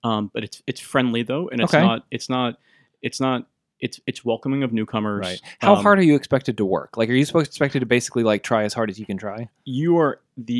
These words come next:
Speaker 1: you are expected to, to, to try as hard you can, and you're s-, expected to push.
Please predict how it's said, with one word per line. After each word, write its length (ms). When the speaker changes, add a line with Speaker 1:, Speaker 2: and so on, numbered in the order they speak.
Speaker 1:
you 200
are 60
expected 440
to, 80
to, 240
to 140
try 260
as 140
hard 200
you 100
can, 200
and 100
you're 140
s-, 100
expected 300
to 60
push. 280